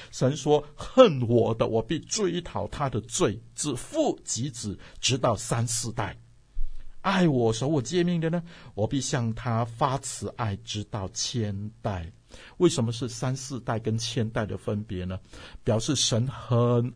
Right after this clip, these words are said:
爱我们，神很爱我们，但是呢，神的公义必须要执行，必须执行。但是他很爱我们，只要我们回转，他也回转，所以三四代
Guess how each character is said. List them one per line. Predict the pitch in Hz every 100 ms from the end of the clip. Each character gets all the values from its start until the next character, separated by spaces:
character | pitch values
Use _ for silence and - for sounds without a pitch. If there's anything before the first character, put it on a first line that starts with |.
| -
爱 | 139 127
我 | 101 98
们， | 95
神 | - 131 165 185
很 | 135 117
爱 | 117 143
我 | 117 98
们， | 98 92 - - -
但 | 175
是 | 143 - 165
呢， | 135 131 -
神 | - 127
的 | 156
公 | - 196 180
义 | 190 185 - -
必 | 269 180
须 | - 196 180
要 | 151
执 | - 147 214
行， | - 156 139 202 - - - _ -
必 | 302 190
须 | - 208 208
执 | - 143 196
行。 | - 127 156 - - - - -
但 | 180
是 | 170
他 | - 175
很 | 156 -
爱 | - 170
我 | 143 131
们， | 127 127 143 120 - -
只 | - 131
要 | 196
我 | 143
们 | 147
回 | 160 139 175
转， | - 120 113 143 - - -
他 | - 147 139 143
也 | 107 95
回 | 107 101
转， | - 92 82 -
所 | - 117
以 | 110
三 | - - 110 113
四 | - - 95 -
代 | 95